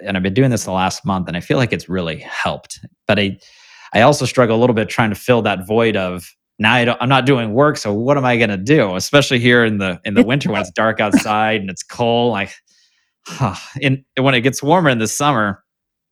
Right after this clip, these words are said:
Speaker 1: I can go surfing, I can go walk around, you know, it's, it's different, but <laughs> it's a, it's a work in progress for sure.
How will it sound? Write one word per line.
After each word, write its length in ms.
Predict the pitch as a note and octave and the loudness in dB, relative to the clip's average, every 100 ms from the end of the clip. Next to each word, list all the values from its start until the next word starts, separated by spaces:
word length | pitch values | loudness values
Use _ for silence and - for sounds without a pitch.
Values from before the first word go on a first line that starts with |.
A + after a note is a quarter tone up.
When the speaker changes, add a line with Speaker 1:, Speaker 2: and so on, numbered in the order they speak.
| - | -2
Speaker 1:
I 100 | B2+ | 0
can 120 | B2 | 0
go 100 | G#2+ | -2
surfing, 600 | G2 - D#3+ - C#3+ C#3 | -2 2 2 2 0 2
I 120 | A#2+ G#2 | 0 0
can 240 | G#2 G2 | -4 -4
go 120 | G#2+ | -4
walk 300 | G#2 G#2+ G#2 | -2 -2 -2
around, 640 | G2 A#2+ C3+ B2 A#2+ A#2 G#2+ | -2 0 0 0 0 -2 -6
you 180 | G#2 | -6
know, 200 | F#2+ F#2 | -6 -6
it's, 180 | F2+ E2+ - | -8 -12 -12
it's 220 | G#2+ G2+ F#2+ | -8 -8 -4
different, 480 | A2 B2 F#2+ F2+ E2+ | -2 0 -2 -6 -8
but 140 | E2+ C3+ - D4 - D#4+ | -4 -6 -4 -6 -4 -6
<laughs> 480 | - - - - - | -6 -12 -20 -10 -4
it's 220 | A#2+ - | -2 -2
a, 320 | A2 G2 G2 | -2 -2 -4
it's 140 | B2 G#2+ | -6 -8
a 80 | F#2+ | -8
work 260 | G2 G2+ | -6 -6
in 100 | F2+ | -8
progress 520 | E2+ E2+ E2 - - - | -6 -6 -8 -12 -18 -18
for 100 | - | -14
sure. 340 | - C#2 G#1+ | -12 -12 -16